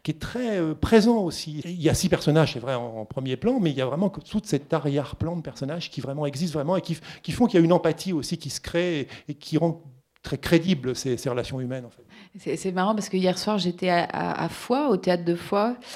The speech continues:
Speaker 2: et, euh, la personne avec qui j'étais en discussion, euh, Astrid Catala,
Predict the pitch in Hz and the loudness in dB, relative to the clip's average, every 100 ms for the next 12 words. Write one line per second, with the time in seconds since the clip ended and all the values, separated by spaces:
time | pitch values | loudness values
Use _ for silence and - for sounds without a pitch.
0 | - _ 170 180 170 170 165 165 175 170 | -18 _ -2 0 0 0 0 -2 -2 -2
1 | 170 196 175 175 - 180 180 170 165 165 | -2 -2 -2 -4 -4 -4 -2 -6 -6 -12
2 | - 175 - 262 277 214 165 160 156 160 | -14 -12 -2 0 2 2 2 0 -2 -4
3 | - 170 - 202 202 175 170 180 208 247 | -4 -6 -6 -8 -4 -6 -4 -4 -2 -4